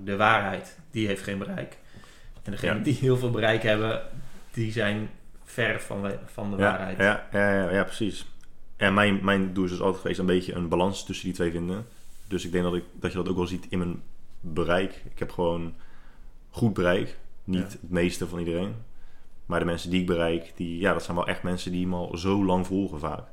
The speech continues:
Speaker 1: Ja. Je was vroeger nogal een, eh, fitnessgast.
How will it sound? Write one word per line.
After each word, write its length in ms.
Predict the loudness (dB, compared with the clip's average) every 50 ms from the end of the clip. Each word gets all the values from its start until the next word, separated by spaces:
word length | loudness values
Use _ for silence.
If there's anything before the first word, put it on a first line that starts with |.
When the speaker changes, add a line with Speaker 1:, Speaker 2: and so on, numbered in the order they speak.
| -12 -8
Speaker 1:
Ja. 320 | -6 -4 -4 -4 -4 -6 -8 -8 -8 -8 -6 -6 -6 -6 -8 -12 -20 -20 _ _ -20 -18 _
Je 140 | -10 -8 -4
was 240 | -4 -4 -4 -6 -8
vroeger 460 | -10 -10 -10 -8 -6 -4 -4 -4 -4
nogal 440 | -6 -8 -8 -6 -4 -2 -2 -2 -2 -4
een, 140 | -4 -4
eh, 340 | -4 -4 -4 -4 -4 -6 -8 -12 -16 -20 -20 -20 -20 -20 -20 -20 _ -20 -20 -20 -20 -20 -20 -20 -20 -20 -20 -20 -20 -20 _ _ _ -20 -20 -20 -20 -20 _ -14
fitnessgast. 800 | -12 -10 -8 -6 -6 -6 -6 -6 -6 -6 -8 -8 -14 -20 -20